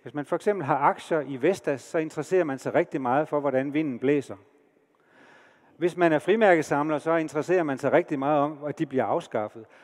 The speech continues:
og så videre, og så videre. Det vil sige, at vi har en masse små communities, som interesserer sig for sig selv og hinanden, men i virkeligheden ikke for resten. Så vi er ved,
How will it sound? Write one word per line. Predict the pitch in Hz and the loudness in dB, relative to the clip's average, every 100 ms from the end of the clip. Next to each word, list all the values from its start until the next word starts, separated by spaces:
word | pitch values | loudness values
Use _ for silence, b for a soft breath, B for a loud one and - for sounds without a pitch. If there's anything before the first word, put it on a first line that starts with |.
| B | B
og | 147 135 | -12 -6
så | 139 | -2
videre, | 151 165 | 0 0
og | |
så | 156 | -2
videre. | 135 143 151 | 0 2 2
Det | 190 | 0
vil | |
sige, | - 196 | -6 -8
at | |
vi | 170 | -4
har | 208 | -4
en | 185 | 0
masse | 185 202 180 | 0 0 -6
små | - 233 220 | -4 -2 -2
communities, | 170 151 160 196 - 135 117 - _ b b | -4 -4 -4 -6 -8 -8 -8 -12 _ b b
som | - 160 | -10 -8
interesserer | 151 - 139 214 196 | -6 -6 -2 2 2
sig | 147 123 | 2 -4
for | 120 | -6
sig | 131 120 | -6 2
selv | 190 175 | 4 4
og | 131 | 2
hinanden, | 127 123 143 175 175 - b b | -2 -4 -4 -10 -16 -20 b b
men | 131 139 | -6 -4
i | |
virkeligheden | 131 165 160 127 | -2 -4 -4 -6
ikke | 143 | -4
for | - 92 | -6 -6
resten. | 110 - _ 113 107 _ b b b b | -6 -8 _ -20 _ _ b b b b
Så | - | -8
vi | 160 175 | -4 -4
er | |
ved, | 175 262 | 0 -2